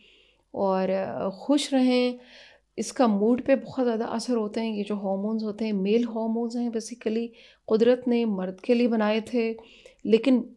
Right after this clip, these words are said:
आपकी बॉडी में ज़्यादा बनने लगे तो वो क्या करेंगे, वो कोई ना कोई डिस्टर्बेंस क्रिएट करेंगे। तो इसके लिए अपना ख्याल रखें, मुझे दुआओं में याद रखें। और मैं आपको इसके लिए डाइट भी बताती चलूँ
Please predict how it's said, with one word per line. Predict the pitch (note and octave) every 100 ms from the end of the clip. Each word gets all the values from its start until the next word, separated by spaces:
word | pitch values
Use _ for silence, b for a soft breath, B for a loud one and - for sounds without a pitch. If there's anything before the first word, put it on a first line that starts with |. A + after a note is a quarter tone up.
| -
आपकी | G#3 G3 F#3+ C4+
बॉडी | C4 B3+ B3+
में | B3
ज़्यादा | G#3 F#3 F#3+
बनने | G#3+ A#3+ A#3+
लगे | A#3+ A#3 A#3+ B3 B3 B B B _ -
तो | A3
वो | F#3+ A#3 B3 B3
क्या | B3+ B3
करेंगे, | B3 A3+ A3+ B3+
वो | E4 -
कोई | G3+ G#3+ G3+
ना | G3+
कोई | -
डिस्टर्बेंस | F#3 F#3 - - G#3 -
क्रिएट | F#3 F#3 G#3+
करेंगे। | - - - - - - b b b _
तो | -
इसके | G3+ -
लिए | G3+ G3+
अपना | G3 G3+ G3
ख्याल | - G3 A3
रखें, | B3 B3 C4 B3 B B B B B G#3
मुझे | G#3 A3+
दुआओं | F3+ G3 G3+ G#3+
में | A3 G#3+
याद | F#3+ F#3 G#3 A3+
रखें। | A#3+ A#3+ B3+ A#3 B3+ - -
और | G#3+ B3 A3 - b b b b
मैं | A3
आपको | A#3 A3+ A3+ B3+
इसके | A#3 -
लिए | A#3+ A#3+
डाइट | F#3 G3 G#3+ B3+
भी | C4+
बताती | A3+ G#3 F#3 F#3+
चलूँ | F#3+ - -